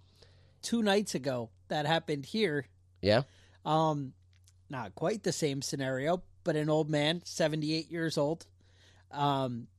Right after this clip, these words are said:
Speaker 1: ended up, uh, hitting a deer.
Speaker 2: Mm-hmm.
Speaker 1: Gets out, "Oh, I'm gonna go check on the deer." Or maybe he wasn't a nice deer checker. Maybe he was like, "Oh," which I don't know what you're gonna do when you check on a deer. You just got hit by a freaking car. What are you gonna do?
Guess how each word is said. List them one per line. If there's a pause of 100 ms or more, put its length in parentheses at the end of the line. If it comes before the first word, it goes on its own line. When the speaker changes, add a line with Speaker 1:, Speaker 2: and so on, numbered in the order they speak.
(380)
Speaker 1:
ended
up,
uh, (140)
hitting
a
deer. (200)
Speaker 2:
Mm-hmm. (360)
Speaker 1:
Gets
out, (140)
"Oh,
I'm
gonna
go
check
on
the
deer."
Or
maybe (160)
he
wasn't
a
nice
deer
checker.
Maybe
he
was
like,
"Oh," (360)
which
I
don't
know
what
you're
gonna
do
when
you
check
on
a
deer.
You
just
got
hit
by
a
freaking
car.
What
are
you
gonna
do?